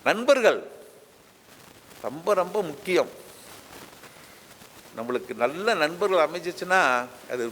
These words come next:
பெரிய ஒரு ஹெல்ப்ஃபுல்லா இருக்கும். அந்த விதத்துல இந்த ஏரியாவுல எனக்கு கடவுள் கொடுத்த ஒரு பெரிய நட்பு,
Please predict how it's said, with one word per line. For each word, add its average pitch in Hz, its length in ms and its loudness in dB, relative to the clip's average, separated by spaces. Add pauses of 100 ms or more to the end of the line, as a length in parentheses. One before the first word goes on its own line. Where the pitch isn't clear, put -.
(160)
பெரிய 185 340 -4 (120)
ஒரு 170 140 0 (1000)
ஹெல்ப்ஃபுல்லா 156 440 2
இருக்கும். 113 280 -6 (1700)
அந்த 156 200 0 (120)
விதத்துல 180 380 2 (1600)
இந்த 160 200 -4 (240)
ஏரியாவுல 175 480 2 (1120)
எனக்கு 123 240 -6 (140)
கடவுள் 147 440 2
கொடுத்த 135 300 -2 (360)
ஒரு 107 100 -4 (160)
பெரிய 165 380 0 (520)
நட்பு, 127 360 -4